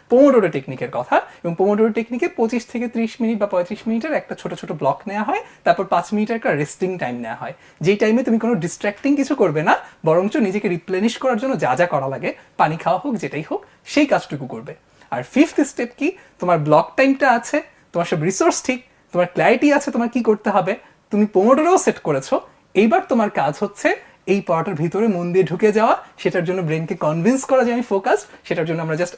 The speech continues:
একটা টেকনিক তোমাদের সাথে শেয়ার করেছি, যে একটা বিন্দুতে কিংবা ঘড়ির কাঁটায় এক মিনিটের জন্য হলেও মনোযোগ দিয়ে তাকিয়ে থাকা,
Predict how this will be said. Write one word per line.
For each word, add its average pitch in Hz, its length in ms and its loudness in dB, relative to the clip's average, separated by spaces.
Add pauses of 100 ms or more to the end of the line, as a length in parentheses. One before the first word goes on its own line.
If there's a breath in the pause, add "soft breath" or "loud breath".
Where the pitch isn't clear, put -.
একটা 190 320 -2
টেকনিক 247 320 -4
তোমাদের 165 200 -4
সাথে 156 180 -8
শেয়ার 151 240 -4
করেছি, 214 340 -4 (280 loud breath)
যে - 120 -4
একটা 175 300 -4
বিন্দুতে 196 500 -2
কিংবা 165 280 -2
ঘড়ির 175 360 0
কাঁটায় 143 340 -2 (240 loud breath)
এক 175 220 -2
মিনিটের 214 360 0
জন্য 156 320 -2
হলেও 214 200 -2
মনোযোগ 185 460 0
দিয়ে 160 180 -2
তাকিয়ে 135 300 -8
থাকা, - 260 -18